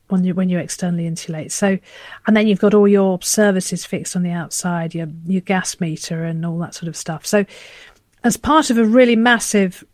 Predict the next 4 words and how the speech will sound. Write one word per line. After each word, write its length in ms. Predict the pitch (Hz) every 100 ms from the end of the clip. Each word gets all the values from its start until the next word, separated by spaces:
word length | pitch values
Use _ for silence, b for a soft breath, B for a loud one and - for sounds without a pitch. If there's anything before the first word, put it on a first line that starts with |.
| _
retrofit, 800 | 214 214 - 180 180 180 - - - -
external 440 | 170 - 214 196
insulation, 760 | 190 185 190 185 180 - 180 180 _ b b b b b -
um, 400 | 190 185 180